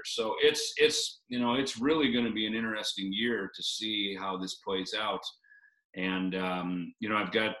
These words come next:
some friends, of course, overseas in China, you know, over in Asia, um, Singapore and whatnot. And, you know, they're, they, you know, I, I, I'll talk to him once a week and I'm just like, "So what's the skinny? What's happening over there?" Because obviously they're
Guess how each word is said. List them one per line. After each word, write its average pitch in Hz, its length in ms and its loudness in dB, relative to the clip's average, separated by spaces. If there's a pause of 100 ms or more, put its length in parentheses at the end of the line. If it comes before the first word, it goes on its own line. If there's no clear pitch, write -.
(120)
some 104 200 -4
friends, 101 380 0
of 87 100 -10
course, 98 300 0
overseas 95 640 0
in 82 100 -6
China, 95 600 -2 (120)
you 95 100 -8
know, 87 100 -6
over 90 180 -4
in 85 80 -6
Asia, 92 360 0 (520)
um, 87 680 -2
Singapore 92 680 0
and 87 100 -2
whatnot. 87 420 -4
And, 85 180 -6
you 101 120 0
know, 90 160 0
they're, 113 340 6
they, 117 220 8
you 120 160 4
know, 123 60 8
I, 127 260 6
I, 123 160 6 (260)
I'll 120 120 6
talk 139 260 6
to 127 60 6
him 135 180 8
once 123 240 6
a 117 80 6
week 139 280 8
and 120 80 6
I'm 117 80 4
just 110 120 0
like, 110 160 2
"So 120 160 2
what's 123 240 4
the 113 100 -2
skinny? 139 400 6
What's 101 200 -2
happening 113 340 2
over 110 240 4
there?" 113 400 6
Because 98 340 -2
obviously 101 400 -2
they're 113 240 0